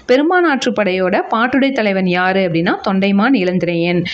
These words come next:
So இதெல்லாம் நல்லா படிச்சுக்கோங்க. பெரும்பானாற்றுப்படையை எழுதினது கடியலூர் உருத்திரன் கண்ணனார். அதோட பாட்டுடை தலைவன் யாரு அப்படின்னா தொண்டைமான் இளந்திரையன் தான் அது, அவர் வந்து அந்த நூலோட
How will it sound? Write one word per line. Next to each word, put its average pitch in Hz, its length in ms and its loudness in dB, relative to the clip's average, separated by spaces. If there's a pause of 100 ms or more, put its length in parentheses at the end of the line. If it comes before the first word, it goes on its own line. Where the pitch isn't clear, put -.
(160)
So 240 240 0
இதெல்லாம் 196 360 0
நல்லா 190 280 0
படிச்சுக்கோங்க. 180 640 -2 (140)
பெரும்பானாற்றுப்படையை 202 1000 0
எழுதினது 233 500 0 (180)
கடியலூர் 202 360 2
உருத்திரன் 196 380 0
கண்ணனார். 175 540 -2 (300)
அதோட 190 340 0
பாட்டுடை 226 440 2
தலைவன் 190 340 0
யாரு 185 320 0
அப்படின்னா 165 460 0 (580)
தொண்டைமான் 226 580 2 (120)
இளந்திரையன் 190 680 0
தான் 180 300 0
அது, 165 400 -2
அவர் 143 140 0
வந்து 165 360 0 (1600)
அந்த 214 160 2
நூலோட 214 420 2